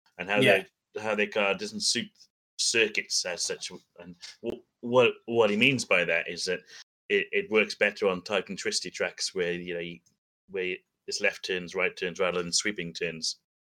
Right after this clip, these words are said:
Speaker 1: 'Cause a lot of street tracks are, like, ninety degree turns, whereas, so Valencia isn't. It's quite sweeping. There's no, like, ninety degree angles other than the stupid, uh, uh, chicane they've put in. And, uh,
Speaker 2: They
Speaker 1: they said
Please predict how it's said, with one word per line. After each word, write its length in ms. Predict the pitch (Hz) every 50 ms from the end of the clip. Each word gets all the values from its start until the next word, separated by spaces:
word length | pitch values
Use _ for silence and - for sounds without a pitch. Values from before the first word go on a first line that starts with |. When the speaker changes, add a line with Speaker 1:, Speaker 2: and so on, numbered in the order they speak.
| _ _ _ _ _ _ _ _ _ _ _ -
Speaker 1:
'Cause 140 | - 90 98
a 40 | 117
lot 100 | 113 95
of 60 | -
street 240 | - - 107 104 -
tracks 320 | - 95 87 - - -
are, 60 | 87 90 104 104 _ 90
like, 200 | 90 85 - 90
ninety 260 | 92 92 87 - 87
degree 320 | 82 85 80 87 85 85
turns, 380 | 82 - 87 85 85 85 80 90
whereas, 240 | 85 80 80 - - _ _ _ _ _ _ _ _ _ _ _ _ _ -
so 160 | - 110 98 90
Valencia 440 | 98 104 110 107 104 - 90 87 92
isn't. 240 | 98 - - 85 80
It's 120 | 78 -
quite 220 | - 90 85 -
sweeping. 400 | - - - 85 - - 82 82
There's 160 | 82 78 80 87
no, 100 | 82 82
like, 260 | 82 82 82 - -
ninety 280 | 92 90 87 85 80
degree 280 | 76 80 78 85 85 82
angles 420 | 82 82 82 80 82 85 80 - - _ _ _ _ _ _ _ -
other 160 | 98 101 95
than 160 | 90 90 87 87
the 60 | 82
stupid, 340 | - - 87 - 87 85 - _ -
uh, 240 | 87 87 85 82 85 82 _ _ _ - - _ _ _ _ -
uh, 160 | 90 85 80 - - _ -
chicane 340 | - - - 101 98 95 90
they've 220 | 85 80 - -
put 120 | 92 87
in. 140 | 80 78 82 - _ _ _ _ - - 92
And, 260 | 90 87 87 87 85
uh, 80 | 87 87
Speaker 2:
They 180 | 165 175 180
Speaker 1:
they 60 | 175
said 260 | 165 - 92 92 92